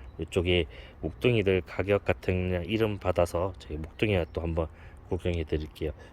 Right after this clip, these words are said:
이쪽 묵둥이랑 밖에 묵둥이가 지금 또 섞였거든요. 그래서 최소한 이름이라도 해서 어떻게 생겼는지 제가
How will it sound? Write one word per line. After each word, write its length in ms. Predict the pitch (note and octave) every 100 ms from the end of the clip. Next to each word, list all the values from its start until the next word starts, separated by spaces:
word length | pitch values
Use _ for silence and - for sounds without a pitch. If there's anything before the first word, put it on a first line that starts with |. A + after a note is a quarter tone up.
| -
이쪽 280 | G2+ D3+ C#3+
묵둥이랑 640 | A2+ - B2+ A2+ G#2 F#2+
밖에 340 | - - A#2+ G2+
묵둥이가 500 | G2 - - G#2 F2+
지금 220 | F#2 E2+
또 80 | F#2
섞였거든요. 800 | - C3 D#3 - F#2+ F2+ F#2 F#2+ - - -
그래서 280 | F2 F2 D#2+ - -
최소한 420 | - C3 A#2 G#2 G2
이름이라도 600 | E3 E3 A2 E2+ - - -
해서 300 | F2+ - G2+ - - - - -
어떻게 360 | - - - G2
생겼는지 580 | - A2+ G2+ F2+ E2+ E2
제가 320 | D#2 D#2 E2+